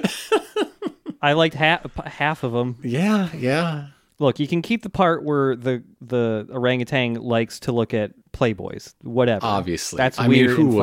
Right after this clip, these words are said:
Speaker 1: wouldn't?
Speaker 2: funny. <laughs>
Speaker 1: He's a very intelligent. There's a lot of good short fiction in there. <laughs>
Speaker 2: Yeah. He's reading vintage issues. They're, they're really good.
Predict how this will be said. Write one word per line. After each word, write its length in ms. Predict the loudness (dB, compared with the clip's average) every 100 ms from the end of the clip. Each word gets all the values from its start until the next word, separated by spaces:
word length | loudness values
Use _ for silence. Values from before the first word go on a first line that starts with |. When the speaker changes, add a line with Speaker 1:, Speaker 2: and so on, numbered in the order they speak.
| 0
Speaker 1:
wouldn't? 200 | -6 -12 -18 _ _ 0
Speaker 2:
funny. 200 | 2 4 2 4 0
<laughs> 120 | 0
Speaker 1:
He's 200 | 0 0
a 60 |
very 280 | 4 4 6
intelligent. 640 | 4 4 4 4 2 -2
There's 160 | 0 2
a 60 | 2
lot 260 | 2 2
of 100 | 2
good 200 | 2 0
short 280 | 2 2 2
fiction 420 | 0 -2 0 0
in 100 | 0
there. 120 | -2 -4 -12 -12 -4
<laughs> 300 | -4 -2 -8 -10 -20 -6
Speaker 2:
Yeah. 340 | -2 -2 -4 -10 -16 _ _
He's 220 | _ -10
reading 240 | -4 -2 0
vintage 380 | -2 0 0 0
issues. 460 | -2 -4 -8 -10
They're, 200 | -8 -8
they're 160 | -8 -6
really 240 | -2 -4 -6
good. 200 | -12